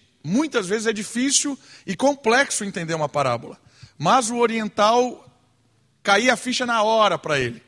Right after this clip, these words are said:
Não tinha dificuldade, porque desde pequenininho, parábola era um método de ensinar crianças, jovens e até adultos. Fazia parte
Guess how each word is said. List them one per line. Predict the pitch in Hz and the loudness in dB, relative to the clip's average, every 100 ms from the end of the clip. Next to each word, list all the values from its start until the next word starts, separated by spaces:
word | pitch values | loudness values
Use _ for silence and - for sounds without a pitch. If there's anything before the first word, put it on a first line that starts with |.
| _ _ - | _ _ -12
Não | 165 | -4
tinha | 240 | -4
dificuldade, | 220 240 226 214 190 175 | -4 -6 -8 0 2 0
porque | - 190 254 | -2 -8 -4
desde | 294 277 | -2 -2
pequenininho, | 247 247 262 247 240 262 240 156 123 _ _ _ - | -4 -6 -2 0 2 2 0 -2 -8 _ _ _ -2
parábola | 180 214 220 226 | 2 2 2 2
era | 220 226 | 0 0
um | 220 | -2
método | 202 226 208 190 | -2 -2 -4 -8
de | 180 | -6
ensinar | 214 - 196 190 202 | -6 -6 -4 -2 -4
crianças, | - 180 180 208 208 - 151 120 - _ - - | -4 -6 -4 -4 -6 -6 -8 -8 -12 _ -20 -12
jovens | 131 160 208 208 175 143 123 - - _ - | -2 2 4 4 2 -4 -8 -10 -14 _ -4
e | 208 | -4
até | 247 | 0
adultos. | 302 208 277 233 - - | -2 0 -4 -4 -8 -6
Fazia | 202 269 254 | -4 -2 -4
parte | - - 269 247 202 - 170 | -4 -2 0 -2 -4 -10 -10